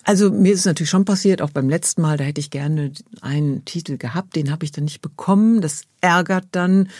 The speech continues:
aber das kann man auch sportlich sehen. Und es gibt dann auch so Anrufe,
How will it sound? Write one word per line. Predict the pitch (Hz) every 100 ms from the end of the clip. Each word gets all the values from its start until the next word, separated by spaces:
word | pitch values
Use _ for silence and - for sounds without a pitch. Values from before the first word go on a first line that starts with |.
| - - - -
aber | 139
das | 131
kann | - 131
man | 117
auch | 117
sportlich | - 117 120 -
sehen. | - 127
Und | 196 202
es | -
gibt | 294 -
dann | 247
auch | 226
so | 208
Anrufe, | - 226 202 190 - 202